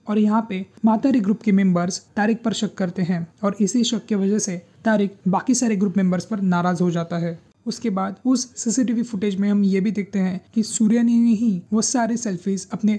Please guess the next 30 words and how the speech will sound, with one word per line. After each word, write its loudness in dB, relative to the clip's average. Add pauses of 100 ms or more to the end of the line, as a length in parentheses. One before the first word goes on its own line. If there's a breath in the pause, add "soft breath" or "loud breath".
फ़ोन 0
के 0
रियर 2
कैमरे -2
से -4
ली 0
थी। -4 (500)
और -2
आगे -2
हम -2 (260 loud breath)
अंगून 4
को -2 (260)
सूर्यानी 2
के 0
बैग -2
से -4 (300)
एड्रेस 0
के 0
लिए -2
आईडी 0
निकालते 0
हुए -2
देखते -6
हैं -6 (200)
और -4
उसी 0
एड्रेस -2
की 0
मदद 2
से -6